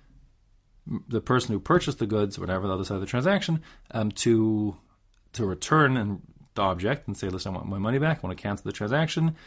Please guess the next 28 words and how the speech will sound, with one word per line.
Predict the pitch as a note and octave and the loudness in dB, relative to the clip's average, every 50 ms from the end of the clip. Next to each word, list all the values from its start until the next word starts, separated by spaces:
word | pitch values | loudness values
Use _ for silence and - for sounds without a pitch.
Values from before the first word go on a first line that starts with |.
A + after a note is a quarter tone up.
| - - - - _ - - | -20 -20 -20 -20 _ -10 -6
uh, | G#2+ G#2 G2+ G2 F#2+ F#2 - - - - - - _ _ _ _ - _ _ | -4 -2 -2 -2 -2 -4 -6 -10 -16 -20 -20 -20 _ _ _ _ -20 _ _
'cause | - G#2 | -6 -4
that's | F#2+ E2+ - | -4 -4 -4
the | - | -4
Mishnah | F2+ F2+ - F2+ F2 | -4 -4 -4 -6 -6
says | - F#2 E2 | -6 -6 -6
you | E2+ | -6
could | E2 - A2+ G#2 | -6 -4 -2 0
do, | G2+ A2+ G#2 | 0 0 -2
not | G2 F2+ - | -2 -4 -6
just | - F#2 - - | -8 -8 -8 -8
asking | - F#2 - - - | -8 -10 -8 -10 -10
for | - - | -8 -8
a | - | -8
true | - - G#3 G#3+ | 0 4 6 6
up. | G#3+ G#3 - - - - - - C#3 | 6 6 2 -6 -20 -12 -6 -6 -2
So | - - C#3+ | 2 4 4
that | C3+ D#3 E3 E3 - C3 | 6 8 6 6 6 4
is | C#3 C#3+ C#3+ D3 D3 D3 D3+ - - - - _ - _ _ _ _ _ _ _ _ | 4 6 8 8 6 6 4 2 -2 -6 -10 _ -20 _ _ _ _ _ _ _ _
kol | - - D#3 D3+ D3+ D3+ C#3+ | -6 2 6 8 8 8 8
hayom | C#3+ D3 C#3 C3 A#2+ C3+ E3 F#3 E3 D3 | 6 6 6 6 8 8 8 10 10 8
muter | C#3 C#3 - B2 G#2+ | 6 6 4 2 2
lahachzir. | G#2 G2+ F#2+ F2+ - - - F#2 F#2 F#2+ | 4 4 4 2 2 -2 -6 -6 -4 -2
You | G#2+ | 0
have | A2+ G#2+ | 0 0
a | A2+ A2 A2+ | 0 0 2
whole | C3+ D3 D3+ C#3 | 4 6 6 6
day | B2 C3 C3+ D3+ A2+ G2 - | 4 4 4 4 2 0 -4